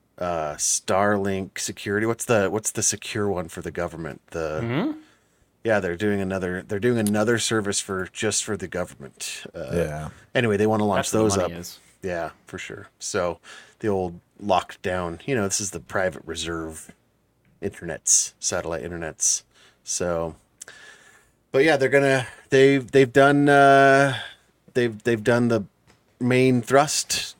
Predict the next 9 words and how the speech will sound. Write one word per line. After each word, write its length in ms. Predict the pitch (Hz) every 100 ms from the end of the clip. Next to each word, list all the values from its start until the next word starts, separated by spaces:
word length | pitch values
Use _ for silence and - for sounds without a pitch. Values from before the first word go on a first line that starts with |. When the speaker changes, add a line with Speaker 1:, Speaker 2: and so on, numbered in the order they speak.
| _
Speaker 1:
tests. 720 | - 170 - - 180 143 - - - _ _ -
Um, 800 | 113 110 104 104 98 92 92 101 _ _ _ _
you 120 | 104
know, 120 | 107
they're, 260 | 104 101 95 _ _
they've, 200 | 98 95 _ _
they've 240 | 101 98 90
coming, 440 | - 104 104 92
they're, 240 | 101 95